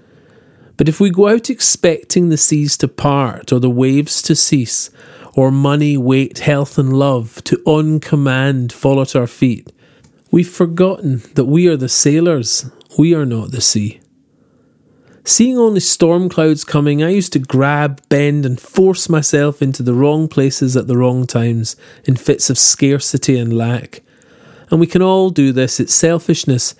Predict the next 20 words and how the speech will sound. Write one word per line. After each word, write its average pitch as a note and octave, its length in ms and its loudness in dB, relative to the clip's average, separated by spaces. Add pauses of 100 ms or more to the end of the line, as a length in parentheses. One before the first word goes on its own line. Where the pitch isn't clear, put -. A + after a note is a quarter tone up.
(460)
but C#3 100 2
we D#3 100 4
can D#3 160 -2
free F3+ 440 0
this F3+ 260 0
from D3 220 0
our C3+ 100 0
hearts B2 420 -2
and C3 160 0
go D#3 280 2
with C3 240 -4
the C3+ 160 2
ebb D3 280 0
and C3+ 140 -2
flow C#3+ 400 0
of C3+ 140 -4
the C#3+ 80 0
glorious E3 840 2
bigger C#3+ 340 0
picture B2+ 600 -2